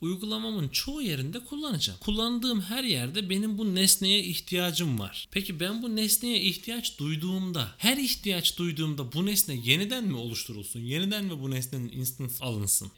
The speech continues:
Uygulama ayağa kalkarken bu nesne bir kere oluşsun ve ben bu nesneyi nerede çağırıyorsam oluşan bu ilk nesne bana hep gelsin.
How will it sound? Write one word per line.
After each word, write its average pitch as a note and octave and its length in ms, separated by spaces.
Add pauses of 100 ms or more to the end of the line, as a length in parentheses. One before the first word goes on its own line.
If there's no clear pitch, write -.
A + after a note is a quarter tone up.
Uygulama F3 520
ayağa D#3 280
kalkarken D3 680
bu E3 100
nesne D3+ 340
bir C#3+ 60
kere C3 220
oluşsun G#3 600 (140)
ve F3+ 280
ben A#3 380
bu A#3 120
nesneyi F3 520
nerede A3+ 300
çağırıyorsam A3+ 760 (240)
oluşan G#3+ 420
bu B3+ 140
ilk D4 220
nesne B3 360
bana D#3 200
hep A#2+ 240
gelsin. F#2 400